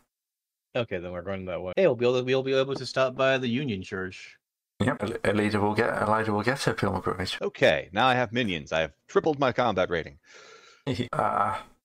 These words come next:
Speaker 3: Introductions are in order.
Speaker 2: Yep.
Speaker 3: This is Bulric Benoit. He's training to be a fighter. Syracles, a, uh, dwarven longbowman,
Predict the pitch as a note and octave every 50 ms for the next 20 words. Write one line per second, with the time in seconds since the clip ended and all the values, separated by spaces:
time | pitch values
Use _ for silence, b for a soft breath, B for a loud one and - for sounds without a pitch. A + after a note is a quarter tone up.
0 | _ _ _ _ _ _ _ _ A#2 G#2 G#2+ G2+ G#2+ G#2+ G2 - G2 F2+ E2 F2+
1 | E2 E2 D#2+ E2 E2+ F#2 C#3+ F3 E3+ b b b b b b _ _ _ _ -
2 | - _ _ _ _ _ - C3+ A#2+ - G#2 G2+ - - F2+ D#2+ - - A2 A2+
3 | A#2 A#2 A2+ - - G#2+ G2+ A2 - G3+ - _ _ - - G2 F#2+ F2+ - -
4 | - _ _ - F#2 E2+ _ - - B2+ A#2+ A#2 A2 G#2+ G#2+ G#2+ A2 G#2 - -
5 | A2+ B2 E3+ G#3 - - C3 C#3+ C3 A#2 - A#2 A2+ B2 C#3+ F#3 G3 - - -
6 | G#2+ G2+ F#2+ F#2 F2+ F2 F2 F2+ F2 E2+ E2+ E2+ E2 E2 D#2 - - G2 F2+ F#2
7 | A2 B2 A2+ A2+ G#2+ G2 G#2 A2 A#2 A2 G#2+ A2 A#2 C#3 F3 F#3+